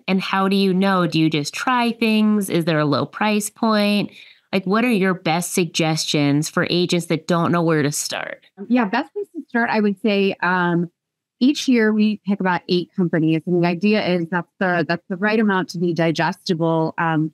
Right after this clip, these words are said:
Speaker 2: for, for the market. Even though we have a hundred solutions in the portfolio,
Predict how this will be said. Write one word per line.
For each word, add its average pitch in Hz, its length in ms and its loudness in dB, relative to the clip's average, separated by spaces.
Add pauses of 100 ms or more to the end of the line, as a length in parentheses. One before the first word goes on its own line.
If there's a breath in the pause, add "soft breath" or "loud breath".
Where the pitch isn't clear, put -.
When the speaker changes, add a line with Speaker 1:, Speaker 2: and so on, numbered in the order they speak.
(100)
Speaker 2:
for, 165 560 0 (100)
for 190 160 0
the 185 120 0
market. 165 360 -2
Even 185 160 -2
though 185 80 2
we 165 200 -4
have 196 100 0
a 185 60 0
hundred 175 320 0
solutions 165 500 0
in 160 60 4
the 156 80 2
portfolio, 160 680 0